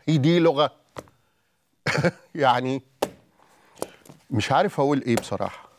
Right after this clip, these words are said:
مش عارف. يعني أنا ببص لإخواتي الموجودين فريق العمل، حد عنده تفسير أو، آه، اقتراح أقول إيه في الكلام قدام الرواية دي وقدام ال-، هو إله عامل عقله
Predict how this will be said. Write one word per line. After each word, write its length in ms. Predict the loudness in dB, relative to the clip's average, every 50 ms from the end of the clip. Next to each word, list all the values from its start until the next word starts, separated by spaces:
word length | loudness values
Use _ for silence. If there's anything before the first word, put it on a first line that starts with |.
| -20 -20 -20 _ _ _ _ -18
مش 160 | -10 -6 -2
عارف. 320 | -2 -2 -2 -4 -8 -14 _ -20 -10
يعني 500 | -6 -4 -4 -4 -6 -8 -12 -14 -14 -16 -20 _ _ _ _ _ _ _ _ _ _ -4
أنا 800 | -2 0 0 0 0 0 0 0 0 0 0 0 0 -2 -2 -4
ببص 500 | -2 -2 -2 0 0 -2 -4 -6 -6 -4
لإخواتي 680 | -2 0 2 2 0 0 -2 -2 0 0 0 -2 -4 -6
الموجودين 800 | -6 -4 -4 -4 -4 -2 -2 -2 -2 0 0 0 0 0 -2 -6 -10 _ _ _ _ _
فريق 260 | -4 -2 -2 -2 -2
العمل، 500 | 0 0 0 0 0 0 0 -2 -2 -4 -10 _ _ _ _ _
حد 260 | -4 -4 -2 0 0
عنده 380 | 0 0 0 -2 -2 -2 -4 -4
تفسير 600 | -4 -6 -6 -6 -4 0 2 2 2 0 -2 -8 _ _ -20 -20 -6 -2
أو، 280 | -2 -2 -2 -2 -8 -12 -8 _ -2
آه، 500 | 0 0 2 2 0 0 -2 -2 -6 -10 _ _ _ _ _ _ _ _ -8 -6 -6
اقتراح 680 | -6 -4 -4 -4 -2 0 2 2 2 0 -2 -6 -6
أقول 280 | -4 -2 0 0 0 0
إيه 140 | 0 -2 -2
في 120 | -2 -6
الكلام 460 | -10 -4 -2 0 2 4 2 2 0 -4 _ _ _ -8
قدام 380 | -6 -4 0 0 0 2 2 0
الرواية 560 | 0 0 0 2 2 4 2 2 2 0 -2
دي 160 | -2 -4 -4
وقدام 420 | -6 -6 -4 -2 0 0 0 0
ال-، 280 | -2 -2 -2 -2 -4 -4 -6 -12 -20 -20 -20 -16 _ -2
هو 240 | 0 2 2 2 0 0
إله 200 | 0 2 2 2
عامل 560 | 4 2 2 2 2 0 0 0 2 2 2
عقله 560 | 2 2 0 0 -2 -2 -2 0 0 0 -2